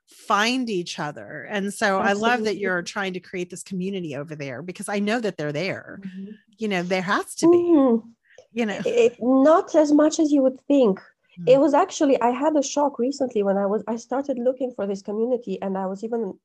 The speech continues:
Speaker 2: I wrote to the Horror Writers Association, and I asked them, I straight up went, "I would like to meet other people in
Speaker 1: Right.
Speaker 2: Romania." And they said, "That's great, there are two of you."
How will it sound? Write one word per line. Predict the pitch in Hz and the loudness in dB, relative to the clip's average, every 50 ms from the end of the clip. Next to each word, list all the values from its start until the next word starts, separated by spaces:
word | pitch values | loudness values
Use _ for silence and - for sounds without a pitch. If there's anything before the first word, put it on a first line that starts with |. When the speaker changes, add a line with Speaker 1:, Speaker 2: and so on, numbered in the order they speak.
| _ - | _ -8
Speaker 2:
I | 202 214 202 214 226 | -6 -4 -2 -2 -2
wrote | 220 233 220 254 247 | -2 -2 -2 -2 -4
to | 254 240 | -4 -4
the | 233 233 | -4 -4
Horror | 220 226 233 254 262 247 | -6 -6 -6 -4 -4 -4
Writers | 233 202 190 196 196 190 | -4 -4 -6 -8 -10 -10
Association, | 196 190 - 196 190 190 - 196 185 185 185 185 - - 190 185 202 254 - _ _ _ _ - _ _ _ _ - | -10 -10 -6 -8 -8 -6 -6 -8 -8 -6 -8 -8 -8 -4 -4 -4 -4 -6 -12 _ _ _ _ -20 _ _ _ _ -8
and | - 247 | -2 -2
I | 285 - 277 | -2 -2 -2
asked | - 294 294 285 285 - | -2 -2 -2 -2 -2 -4
them, | 233 196 185 175 180 | -4 -4 -2 -2 -2
I | 185 190 | -4 -6
straight | 190 - 247 247 247 | -6 -4 -4 -4 -4
up | 254 233 240 | -4 -8 -4
went, | 233 226 226 226 226 | -4 -4 -4 -4 -6
"I | 214 226 240 | -6 -4 -2
would | 254 254 254 | -2 0 0
like | 254 247 285 285 - | 0 -4 -4 -4 -6
to | 277 | -8
meet | 254 262 269 269 - | -8 -8 -8 -8 -10
other | 240 254 262 254 | -6 -2 -2 -2
people | 254 - 269 277 269 254 226 | -2 -2 -8 -4 -4 -2 -4
in | 208 208 | -4 -4
Speaker 1:
Right. | 214 208 | -4 -4
Speaker 2:
Romania." | 208 220 226 233 220 196 196 175 170 - - | -2 -2 -2 -2 -2 -2 -2 -4 -4 -4 -4
And | 214 220 214 | -6 -2 0
they | 226 254 | 0 -2
said, | 254 - 311 302 - | 0 -2 -6 -6 -2
"That's | - 381 427 427 - | -2 -2 -2 -4 -4
great, | - - 466 453 381 320 - | -2 2 2 2 2 0 -2
there | 285 285 | -2 -2
are | 285 302 294 - | -2 -4 -4 -6
two | 359 349 | -2 0
of | 294 254 240 | 0 0 0
you." | 208 190 185 - - | -2 -6 -6 -6 -8